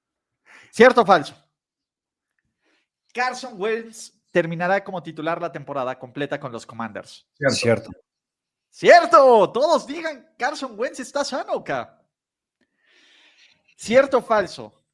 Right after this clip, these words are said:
Speaker 1: Esta temporada Mike McCarthy es despedido de los Dallas Cowboys.
Speaker 3: S-, lo más cierto que hemos dicho en triple cobertura.
Speaker 2: ¿Y cuenta que el off-season de la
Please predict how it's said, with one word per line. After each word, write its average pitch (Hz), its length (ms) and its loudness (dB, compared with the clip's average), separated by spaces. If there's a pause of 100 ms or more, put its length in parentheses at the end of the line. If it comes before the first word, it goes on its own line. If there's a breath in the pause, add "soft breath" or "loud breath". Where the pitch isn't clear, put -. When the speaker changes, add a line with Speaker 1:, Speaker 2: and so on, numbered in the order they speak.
(120)
Speaker 1:
Esta 233 340 -4
temporada 208 680 -4
Mike 185 320 -12
McCarthy 180 680 -8
es 160 360 -10
despedido 147 560 -8
de 139 100 -8
los 127 120 -12
Dallas 127 240 -10
Cowboys. 104 500 -14
Speaker 3:
S-, - 340 -4
lo 165 160 6
más 208 260 4
cierto 190 480 0
que 180 60 0
hemos 175 200 2
dicho 160 240 -2
en 160 80 -2
triple 143 280 -6
cobertura. 104 480 -6 (460)
Speaker 2:
¿Y - 120 -6
cuenta 226 480 6
que - 160 -2 (100)
el 139 180 2
off-season 175 680 2
de 123 120 -2
la 117 240 -4